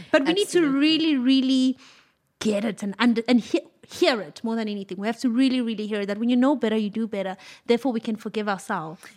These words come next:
Speaker 2: Yes, absolutely. The
Speaker 1: Sure.
Speaker 2: shame goes away, the
Speaker 1: Yeah.
Speaker 2: guilt goes away,
Speaker 1: Yeah.
Speaker 2: and that's an evolving journey as well.
Speaker 1: Yes, yeah.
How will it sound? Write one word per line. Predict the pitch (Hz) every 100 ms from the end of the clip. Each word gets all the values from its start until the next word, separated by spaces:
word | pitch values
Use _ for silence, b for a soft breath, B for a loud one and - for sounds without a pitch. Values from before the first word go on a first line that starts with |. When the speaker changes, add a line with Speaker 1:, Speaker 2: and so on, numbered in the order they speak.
| -
Speaker 2:
Yes, | 156 143 -
absolutely. | 180 170 - 151 151 147 127
The | 151 175
Speaker 1:
Sure. | 202
Speaker 2:
shame | 226 214 214
goes | 190 185
away, | 180 165 160 160 170
the | 165
Speaker 1:
Yeah. | 208 196
Speaker 2:
guilt | 185 -
goes | 170 165
away, | 165 147 143 214
Speaker 1:
Yeah. | 208
Speaker 2:
and | 175
that's | 185 196
an | 226 196
evolving | 151 156 156 165 160
journey | 151 139 196 202
as | 208 202
well. | 196
Speaker 1:
Yes, | 185 180
yeah. | 185 165 151